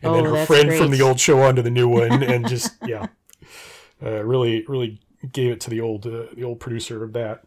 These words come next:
Speaker 1: Uh,
Speaker 2: That's funny.
Speaker 1: Lucille Ball, who was her best friend in Hollywood, called her the finest comedian working today.
Speaker 2: Wow.
Speaker 1: Which, from Lucille Ball,
Speaker 2: Yeah.
Speaker 1: is, yeah.
Speaker 2: High praise.
Speaker 1: Yeah, so,
Speaker 2: That is
Speaker 1: yeah.
Speaker 2: interesting.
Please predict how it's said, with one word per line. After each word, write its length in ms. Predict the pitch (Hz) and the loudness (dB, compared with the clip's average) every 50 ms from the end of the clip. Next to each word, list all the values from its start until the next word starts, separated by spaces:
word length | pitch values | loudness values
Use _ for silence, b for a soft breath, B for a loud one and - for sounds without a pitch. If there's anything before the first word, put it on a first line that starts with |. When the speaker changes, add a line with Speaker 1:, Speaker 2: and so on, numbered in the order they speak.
| _ - - | _ -18 -14
Speaker 1:
Uh, 60 | - 117 | -10 -8
Speaker 2:
That's 240 | 165 - - 123 117 | -8 -8 -8 -8 -8
funny. 140 | - 156 151 | -6 -6 -4
Speaker 1:
Lucille 240 | 151 151 147 135 | -4 -2 -2 -2
Ball, 360 | 123 117 127 127 131 127 127 - | -2 0 2 2 2 2 2 0
who 100 | - 131 | -4 -8
was 200 | 117 113 113 - | -8 -8 -8 -8
her 440 | - - - 117 113 113 110 110 110 _ b b b b b | -10 -10 -8 -8 -6 -6 -6 -6 -8 _ b b b b b
best 300 | 123 113 123 120 - - | -8 -4 -4 -4 -4 -4
friend 280 | - - 131 123 120 117 | -4 -2 -2 -2 -4 -6
in 100 | 110 107 | -8 -8
Hollywood, 580 | - - 131 131 131 127 127 127 123 117 - b b b b b | -6 -4 -4 -4 -4 -4 -4 -4 -4 -6 -8 b b b b b
called 260 | - 135 120 117 113 | -4 -2 -2 -2 -4
her 160 | - 123 120 113 | -6 -8 -8 -8
the 80 | 107 | -8
finest 400 | - - 120 120 120 117 - - | -8 -6 -4 -4 -4 -6 -6 -8
comedian 460 | - - 117 117 120 120 120 113 113 | -8 -8 -6 -6 -4 -4 -6 -6 -6
working 320 | 104 110 117 - 127 113 107 | -6 -8 -8 -8 -8 -10 -10
today. 400 | - - 107 107 123 160 185 _ _ _ - | -8 -6 -4 -4 -4 -4 -6 _ _ _ -18
Speaker 2:
Wow. 340 | 151 165 226 392 440 - 147 | -14 -14 -12 -10 -8 -6 -4
Speaker 1:
Which, 300 | 120 117 - - - - | -2 -2 -2 -4 -6 -10
from 320 | - - - 135 120 113 107 | -10 -6 -4 -4 -4 -4 -4
Lucille 480 | 110 117 - - - - 160 156 131 | -8 -8 -6 -6 -4 -2 0 0 0
Ball, 540 | 117 - 131 160 160 127 - 98 110 127 - B B B B B | 2 2 4 4 4 4 0 -2 -6 -6 -8 B B B B B
Speaker 2:
Yeah. 360 | 240 - - - - - 151 143 | -8 -4 -2 0 0 0 0 0
Speaker 1:
is, 200 | 151 - - - _ _ _ _ | -2 -4 -6 -8 _ _ _ _
yeah. 240 | 117 120 147 - - _ _ _ _ _ _ _ _ _ _ _ _ _ _ _ _ _ _ - | -6 -6 -6 -6 -8 _ _ _ _ _ _ _ _ _ _ _ _ _ _ _ _ _ _ -16
Speaker 2:
High 100 | 190 208 | -16 -16
praise. 500 | - _ - 196 214 160 - 147 - - _ - | -14 _ -10 -10 -8 -10 -10 -12 -16 -18 _ -14
Speaker 1:
Yeah, 140 | 127 110 85 - _ _ _ _ | -14 -14 -14 -16 _ _ _ _
so, 340 | - - 117 110 101 98 - _ _ _ _ _ - | -18 -14 -12 -12 -12 -12 -14 _ _ _ _ _ -8
Speaker 2:
That 100 | 269 330 | -6 -4
is 80 | 370 320 | -4 -4
Speaker 1:
yeah. 60 | 247 | -4
Speaker 2:
interesting. 400 | 180 165 147 - - - 151 151 | -6 -6 -8 -10 -12 -12 -12 -10